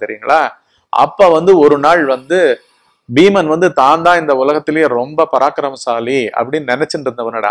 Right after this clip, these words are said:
அகங்காரத்தை அடக்கிறதுக்கு ஒரு குரங்கு ரூபத்துல படுத்துக்கிட்டு இருப்பா. "இது என்னடா குரங்கு வழியில வாலை நீட்டிக்கிட்டு படுத்துட்டு இருக்கிற, அந்த வாலை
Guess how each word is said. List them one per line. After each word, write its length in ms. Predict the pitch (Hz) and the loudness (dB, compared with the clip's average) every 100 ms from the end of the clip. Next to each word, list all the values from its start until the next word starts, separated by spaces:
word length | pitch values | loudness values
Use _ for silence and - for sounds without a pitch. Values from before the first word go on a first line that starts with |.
| 110 | 0
அகங்காரத்தை 500 | 143 170 151 123 113 | 0 2 2 2 0
அடக்கிறதுக்கு 640 | 117 147 151 123 104 107 110 156 185 - _ _ _ _ _ _ - | 0 0 0 -2 -8 -6 -2 -2 -2 -6 _ _ _ _ _ _ -6
ஒரு 120 | 147 147 | -4 2
குரங்கு 360 | 143 170 196 170 | 4 4 4 2
ரூபத்துல 280 | 160 175 190 | 2 2 2
படுத்துக்கிட்டு 380 | 175 165 175 156 | 2 0 -2 0
இருப்பா. 160 | 127 113 | -2 -2
"இது 100 | 160 | -2
என்னடா 200 | 208 202 - | 0 0 2
குரங்கு 300 | 147 180 185 | 0 2 0
வழியில 320 | 139 156 170 | 0 2 2
வாலை 320 | 127 123 165 | 4 4 4
நீட்டிக்கிட்டு 440 | 139 139 147 127 - | 0 -6 -10 -10 -4
படுத்துட்டு 300 | 131 147 123 | -4 -4 -12
இருக்கிற, 200 | 120 151 | -10 -8
அந்த 100 | 127 110 | -4 2
வாலை 360 | 123 170 196 | 6 6 6